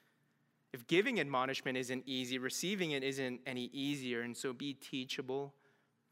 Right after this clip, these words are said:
and be humble. Listen for truth, even if it's not delivered in love. Christ Central for the glory of God,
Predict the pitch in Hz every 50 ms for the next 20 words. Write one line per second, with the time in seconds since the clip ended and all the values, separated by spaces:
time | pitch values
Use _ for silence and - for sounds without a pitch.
0 | _ _ - 135 127 123 127 127 120 - 139 135 131 127 127 127 127 127 - 151
1 | 175 175 - - 202 180 156 - - 147 131 - - - - 156 165 170 147 139
2 | 127 - - 180 190 233 233 269 247 247 233 240 202 185 - 202 196 180 147 -
3 | 156 151 147 143 147 160 170 156 156 147 135 127 123 120 - - - - - _
4 | _ _ _ _ _ _ _ _ _ _ _ - - 123 123 123 120 123 123 110
5 | 104 101 - - - - - - - - _ _ _ _ _ _ _ _ _ _
6 | _ _ _ _ _ _ _ _ _ _ _ _ _ _ - - 147 139 - -
7 | 151 143 139 - - 147 - - 139 123 123 117 131 123 127 131 139 139 135 131
8 | 127 113 - 110 98 98 92 - -